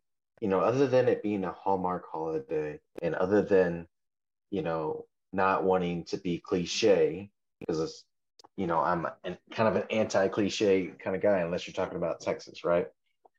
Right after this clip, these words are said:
But the reason that I feel that way is because in the last couple of years, I've been very intentional about my relationships. Because I believe being intentional about relationships makes you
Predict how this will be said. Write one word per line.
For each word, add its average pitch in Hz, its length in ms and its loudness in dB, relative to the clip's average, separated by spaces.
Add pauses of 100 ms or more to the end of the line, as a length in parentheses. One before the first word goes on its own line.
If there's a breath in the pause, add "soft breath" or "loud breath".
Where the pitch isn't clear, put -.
(360)
But 113 120 6
the 120 80 6
reason 190 280 4
that 170 120 4
I 120 80 6
feel 117 280 6
that 87 220 6
way 82 340 2
is 80 100 -6
because 87 360 -2
in 85 60 -12
the 85 80 -4
last 98 320 -2
couple 101 240 -2
of 82 60 -8
years, 82 460 -6 (200)
I've 90 180 -2
been 101 300 2
very 104 440 4
intentional 92 760 -6 (540)
about 85 320 0
my 85 100 0
relationships. - 920 -2 (1800)
Because 104 480 4
I 95 180 2
believe 95 1040 2
being 92 240 -2
intentional 95 800 -4
about 82 340 0
relationships 87 640 -4
makes 82 280 -4
you - 240 -2